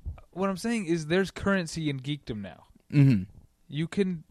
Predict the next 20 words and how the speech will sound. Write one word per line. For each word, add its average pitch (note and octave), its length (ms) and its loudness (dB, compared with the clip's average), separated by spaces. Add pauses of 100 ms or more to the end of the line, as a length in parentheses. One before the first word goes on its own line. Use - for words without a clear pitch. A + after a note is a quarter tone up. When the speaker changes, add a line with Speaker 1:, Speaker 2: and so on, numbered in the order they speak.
(360)
Speaker 1:
be G3 280 0
cool. D3+ 600 0
Your E3 340 0
geekiness E3 580 -2
can D3 160 -8
make C#3+ 220 -8
you C3+ 80 -8
cool, C#3 380 -6 (1300)
as C#3+ 160 -6
long G#3+ 220 4
as G3+ 140 2
you're F#3+ 120 4
not F3+ 220 0
too E3+ 540 0 (420)
socially C#3+ 440 -2
awkward, F2 360 -12 (300)
which - 320 -18 (540)
Speaker 2:
Which, C#3 280 6 (220)
which C#3+ 340 6
a-, C3+ 180 -2